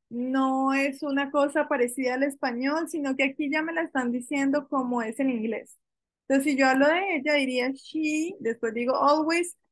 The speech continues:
y solamente le cambio el have por el has. She always has breakfast, ¿ok? Good. Eh, ya aquí en esta sí miren que ya están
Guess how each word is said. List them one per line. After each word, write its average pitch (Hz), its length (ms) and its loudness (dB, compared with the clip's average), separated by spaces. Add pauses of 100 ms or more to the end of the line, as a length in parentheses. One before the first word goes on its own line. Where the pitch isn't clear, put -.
(140)
y 262 100 -2
solamente 269 460 4
le 285 120 2
cambio 247 280 0
el 277 140 -4
have 277 200 0
por 262 160 -2
el 254 100 -2 (100)
has. 220 400 -2 (500)
She 269 100 2
always 262 360 4 (140)
has 254 460 2 (140)
breakfast, - 680 -12 (100)
¿ok? - 160 -14 (280)
Good. 277 320 -4 (920)
Eh, 233 500 -2
ya 285 200 6
aquí 311 220 0
en 330 140 2
esta 339 280 0
sí 311 140 -4
miren 302 280 -2
que 294 160 0
ya 247 160 4
están 269 580 0